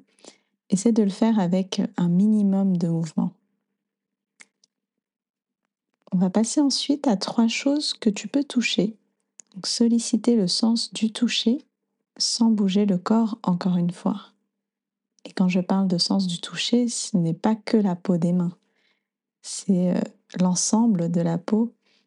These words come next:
qui couvre le corps. Ça peut être par exemple la peau du visage ou de d'autres parties du corps. Tu peux remarquer la texture de ces choses. Est-ce qu'elles sont plutôt lisses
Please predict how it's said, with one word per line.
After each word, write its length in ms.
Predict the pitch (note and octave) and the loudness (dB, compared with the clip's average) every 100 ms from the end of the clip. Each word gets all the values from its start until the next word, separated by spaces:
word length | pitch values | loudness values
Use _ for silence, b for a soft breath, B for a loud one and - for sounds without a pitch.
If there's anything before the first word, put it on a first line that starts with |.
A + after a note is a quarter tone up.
| _ _ | _ _
qui 100 | - | -10
couvre 400 | - - G3 F3+ | -4 0 2 2
le 120 | E3 E3 | 0 0
corps. 440 | - A3+ A3 - _ _ _ _ _ _ _ | 0 0 0 -6 _ _ _ _ _ _ _
Ça 160 | - F#3 | -8 -2
peut 140 | F#3 | 0
être 180 | F#3 - | -2 -4
par 160 | F#3+ | -4
exemple 400 | E3+ - G3 - G3 | -2 0 -2 -2 -2
la 160 | E3+ | -2
peau 180 | E3+ F#3 | 0 0
du 140 | F3 | 0
visage 640 | E3 D#3+ D#3 F3+ G#3+ - _ _ _ _ _ _ _ _ _ - | 0 0 0 0 -2 -4 _ _ _ _ _ _ _ _ _ -2
ou 120 | G3 | 0
de 100 | E3+ | 2
d'autres 320 | F#3 G3 - | 0 -2 -6
parties 400 | - F3+ - G#3 | -4 -4 -2 0
du 160 | F#3 F3+ | 0 0
corps. 420 | - G3 - _ _ _ _ _ _ _ _ _ - | -4 -4 -10 _ _ _ _ _ _ _ _ _ -6
Tu 140 | - | -2
peux 180 | G#3 B3 | 0 2
remarquer 720 | A#3+ G#3+ F#3+ - A#3+ B3 D4 - _ _ | 2 0 -2 -4 0 0 -2 -8 _ _
la 200 | F#3 F#3+ | -2 0
texture 640 | F#3 G3+ - - A3+ G#3 | 0 -2 -4 -2 0 2
de 140 | F#3+ F3 | 2 0
ces 160 | - | -2
choses. 460 | F3+ - F3+ F3 - _ _ _ _ _ _ _ _ _ - F3+ | -2 0 0 -2 -6 _ _ _ _ _ _ _ _ _ -10 -8
Est-ce 160 | - | -2
qu'elles 140 | G3 F#3 | -2 0
sont 240 | G3+ F#3 | 0 0
plutôt 300 | - F#3+ F#3 | 0 -2 0
lisses 520 | E3+ G#3 - - - | 0 0 -2 -8 -8